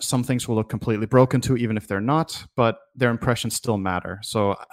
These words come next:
I can't give you, like, a ratio of one experienced player's opinion should outweigh five people that just read the card for the first time thing. I don't think it works like that,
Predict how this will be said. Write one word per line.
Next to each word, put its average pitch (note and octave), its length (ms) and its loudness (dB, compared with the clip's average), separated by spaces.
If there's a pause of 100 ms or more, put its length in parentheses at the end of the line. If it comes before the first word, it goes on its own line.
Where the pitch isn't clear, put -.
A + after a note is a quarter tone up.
I C3 60 0
can't C#3+ 200 0
give B2+ 140 2
you, C3 60 0
like, A2 180 -2
a A2+ 60 -4
ratio G#2+ 440 0
of G2 160 -4
one G#2+ 240 0
experienced G#2 600 -6
player's G#2 320 -2
opinion G2 420 -6
should G2+ 240 -8
outweigh G2+ 400 0
five F#2 680 -2
people G2 280 -6
that F2+ 160 -2
just - 200 -8
read G2 200 -4
the - 80 -10
card F#2 300 -4
for F#2+ 80 -12
the F#2 80 -8
first - 260 -10
time G#2+ 240 -4
thing. F#2 220 -6
I F#2+ 40 -2
don't G#2 140 -2
think G2 100 -4
it - 60 -8
works G#2+ 320 -2
like - 200 -16
that, E2+ 240 -10